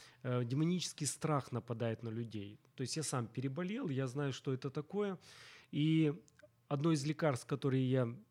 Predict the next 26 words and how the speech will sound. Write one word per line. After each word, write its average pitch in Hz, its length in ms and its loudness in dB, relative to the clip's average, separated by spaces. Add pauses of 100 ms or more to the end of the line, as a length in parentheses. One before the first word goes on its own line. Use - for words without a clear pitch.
(380)
даю 131 520 2
или 113 280 0 (160)
рекомендую, 139 720 0
первое, 123 320 2
это 180 140 0
молитва. 131 580 0
Естественно, 120 480 -4
это 113 180 -6
надежда 113 480 -2
на 113 120 0
Бога, 175 400 -2 (180)
это 123 180 -4
первично. 131 560 -2
И 190 160 -10
второе, 196 480 -2 (380)
это 170 200 -2
заниматься 131 680 -4 (160)
благотворительностью. 120 1000 -4 (600)
Э, 135 480 4
один 170 240 0
человек 156 440 2
в - 160 -20
такой 143 280 2
депрессии 175 520 2
был, 151 240 0
я 139 200 2